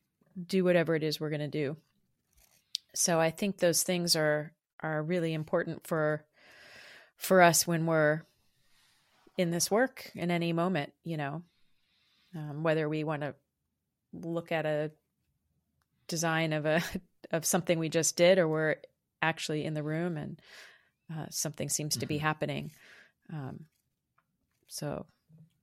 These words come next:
Speaker 1: no, I think the story got us to a, <laughs> a useful place. I think the, I just feel struck too in that story. I know this wasn't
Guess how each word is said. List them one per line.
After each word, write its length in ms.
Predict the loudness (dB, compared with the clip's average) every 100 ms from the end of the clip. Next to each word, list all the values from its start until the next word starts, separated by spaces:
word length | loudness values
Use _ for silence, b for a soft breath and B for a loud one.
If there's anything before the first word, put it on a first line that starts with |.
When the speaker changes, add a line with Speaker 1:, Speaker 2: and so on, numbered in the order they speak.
| _ _ _ _ _ _ _
Speaker 1:
no, 220 | -12 -10 -12
I 60 |
think 180 | -12 -10
the 80 | -4
story 340 | -2 -2 -4
got 200 | -2 -4
us 120 | -2 -4
to 140 | -4
a, 40 | -6 _ _ B B B B B B B
<laughs> 0 |
a 60 | -4
useful 360 | -2 -4 -6
place. 420 | -4 -4 -6 -12 -18 _ _ _ _ _ _ _ _ _ _ _ 4
I 120 | 6
think 220 | 6 2
the, 320 | 4 6 6 4
I 120 | 0
just 180 | -2 -2
feel 160 | 0
struck 360 | 0 0 -2 -2
too 240 | -2 0
in 100 | 0
that 180 | -2 -2
story. 420 | -2 0 2 2
I 40 | 2
know 100 | -2
this 200 | -4 -4
wasn't 300 | -4 -6